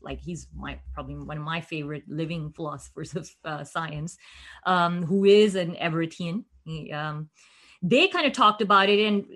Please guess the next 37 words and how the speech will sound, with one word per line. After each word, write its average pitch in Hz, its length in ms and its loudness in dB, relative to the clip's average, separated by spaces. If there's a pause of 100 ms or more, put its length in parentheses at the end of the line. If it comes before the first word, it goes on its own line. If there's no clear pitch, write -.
(120)
even 294 400 4
there, 214 340 6
the 208 100 2
sense 208 320 -2
you 226 80 -2
get 190 200 2
is 190 140 0
that, 190 160 0
okay, 190 360 0
even 190 280 -2
if 185 120 -6
you 196 80 2
have 180 100 -2
the 175 60 -4
many 180 220 -2
worlds, 190 540 4
it - 160 -6
seems 254 280 4
like 214 180 4
there 196 120 8
is 220 180 6
an 220 220 0
asymmetry, 190 680 0
but, 175 260 -4 (160)
but - 240 -2 (100)
it's 277 180 -2
still 339 380 2
pretty 233 200 0
much 196 240 -2
based 160 380 -4
on 151 280 -6
time 151 380 -8
symmetric 147 420 -14
invariant, 151 540 -8 (320)
you 190 80 0
know, 143 240 -6 (400)
um, 139 500 -6